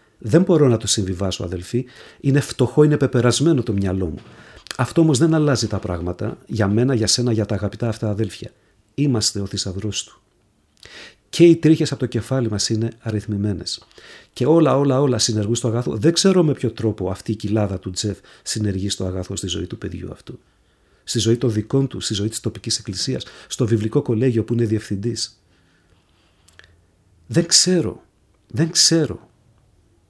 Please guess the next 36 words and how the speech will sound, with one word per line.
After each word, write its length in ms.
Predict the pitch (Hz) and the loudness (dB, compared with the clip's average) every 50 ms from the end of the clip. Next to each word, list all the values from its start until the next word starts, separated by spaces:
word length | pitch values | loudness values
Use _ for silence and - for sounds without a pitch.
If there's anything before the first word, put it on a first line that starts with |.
| _ | _
Με 100 | - 117 | -2 -2
ταπεινώνει 640 | 113 - 123 - - 120 113 123 165 170 156 120 104 | 0 0 -2 0 0 0 2 4 6 6 6 4 2
αυτό. 360 | 92 - - - - - - _ | 0 -2 -8 -14 -16 -16 -16 _
Διαβάσαμε 580 | - 110 104 117 107 110 156 151 - 143 120 135 | -6 0 2 2 4 4 2 2 2 2 2 0
όσοι 160 | 135 - 123 | 0 0 0
μπήκατε 340 | 98 143 127 135 127 - 127 | -2 0 0 0 -2 -2 -2
στην 200 | - - 110 104 | -4 -4 -2 -2
προσευχή, 340 | 110 98 117 110 - - | -2 -2 -2 -2 -4 -4
ξεκινήσαμε 600 | 127 - 120 - 110 110 123 127 135 127 123 120 120 - - - - - - | -4 -4 -4 -2 0 0 0 2 2 0 0 -2 -4 -8 -16 -20 -20 -20 -18
από 120 | - - | -16 -4
τον 100 | - 120 | -2 0
Ισαΐα 260 | 113 - 120 117 131 135 | 0 2 2 2 2 2
σαράντα. 380 | 123 - 113 117 135 120 120 - - - - - _ _ | 2 0 0 0 0 0 -2 -6 -8 -18 -20 -20 _ _
Δεν 240 | 135 110 151 170 165 | -4 0 2 4 4
εξιχνιάζεται 1080 | 170 170 - - - 135 - - 120 113 110 113 113 120 131 123 113 - 104 95 - 85 | 4 4 4 2 2 0 -2 0 0 2 4 4 4 4 2 2 0 -2 -4 -6 -6 -8
η 60 | 85 | -8
φρόνηση 500 | - - 90 90 85 85 - - - - | -8 -8 -8 -8 -6 -6 -8 -8 -8 -8
σε 100 | - - | -10 -10
αυτού. 300 | - - - - - _ - _ _ _ _ _ _ _ _ - - - - - | -12 -18 -20 -20 -20 _ -20 _ _ _ _ _ _ _ _ -20 -20 -20 -20 -4
Και 100 | - 123 | 0 2
οι 80 | 113 113 | 2 4
βουλές 400 | 101 104 113 113 147 156 147 131 | 4 2 4 6 6 6 6 4
μου, 80 | 143 | 2
λέει, 140 | 131 139 139 | 2 4 2
«Δεν 180 | 113 113 135 139 | 4 4 2 2
είναι 160 | 143 135 131 | 2 2 2
βουλές 360 | 113 110 110 110 123 143 - | 2 0 0 -2 -2 0 0
σας. 280 | - - - - - - - - - - _ | -2 -2 -2 -6 -8 -10 -20 -20 -20 -20 _
Και 100 | _ - | _ 0
οι 80 | 120 113 | 0 2
οδοί 200 | 110 101 117 135 | 2 2 0 0
μου 140 | 127 135 120 | 2 2 2
δεν 140 | 113 123 123 | 2 2 2
είναι 140 | 131 127 | 2 0
οδοί 180 | 127 113 113 143 | -2 -2 -2 -2
σας». 420 | 143 - - - - - - - | -2 -2 -2 -2 -4 -4 -4 -10